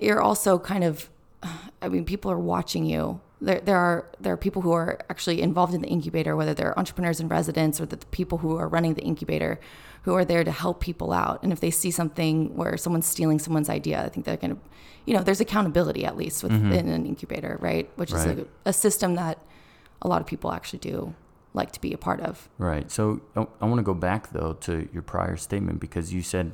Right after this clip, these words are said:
Speaker 2: that maybe it's not as much of being private as be, it is being selective with who you share your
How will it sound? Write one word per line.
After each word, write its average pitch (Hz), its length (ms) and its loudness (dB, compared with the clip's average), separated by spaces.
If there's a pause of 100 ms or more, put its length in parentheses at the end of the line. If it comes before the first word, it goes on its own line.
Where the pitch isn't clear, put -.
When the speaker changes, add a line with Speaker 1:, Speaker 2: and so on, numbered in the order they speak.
Speaker 2:
that 82 220 -6 (280)
maybe 107 340 0
it's - 220 -6
not 98 220 2
as 90 100 -6
much 90 240 -4
of 78 240 -10
being 87 220 0
private 85 420 -2
as 78 140 -6
be, - 180 -8 (100)
it 85 120 -4
is 80 180 -4
being 87 300 -2
selective 80 580 -6
with 82 180 -8
who 85 100 -6
you 76 180 -6
share - 500 -8 (260)
your 82 300 -6